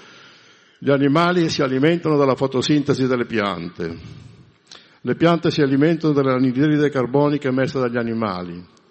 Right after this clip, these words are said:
le radici delle piante sono fecondate dall'azoto rilasciato dai microrganismi. Microrganismi, piante, animali, uomo com-, tengono in piedi quel, quella pellicola sottilissima che si chiama biosfera,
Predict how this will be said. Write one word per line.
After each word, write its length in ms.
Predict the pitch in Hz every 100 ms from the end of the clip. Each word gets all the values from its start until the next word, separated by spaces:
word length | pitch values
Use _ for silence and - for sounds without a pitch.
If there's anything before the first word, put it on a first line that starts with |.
| _ - - - -
le 140 | 123
radici 380 | 135 139 180 151
delle 160 | 139
piante 480 | 131 151 165 160 156
sono 220 | - 120
fecondate 960 | 120 127 135 127 143 156 151 147 135 139
dall'azoto 720 | 127 127 120 113 139 143 147
rilasciato 520 | 127 120 113 139 135
dai 140 | 131 123
microrganismi. 1200 | 123 131 127 117 120 113 104 90 92 95 87 98 _ - _
Microrganismi, 960 | 127 170 165 151 143 135 143 127 110 110
piante, 460 | - 147 135 120 117
animali, 480 | 120 139 143 127
uomo 520 | 123 131 131 110 117 120
com-, 260 | 123 120 _ _ - - - _ _
tengono 420 | - 175 165 160 151
in 140 | 131
piedi 540 | 156 160 165 156 160
quel, 580 | - 143 131 135 131 135 - - _ _ _
quella 240 | 143 139
pellicola 600 | 127 156 147 175 180 147 135
sottilissima 840 | 156 147 139 139 170 - 151 143
che 80 | 131
si 160 | 131
chiama 300 | - 156 151
biosfera, 920 | 139 143 127 - - 123 98 92 85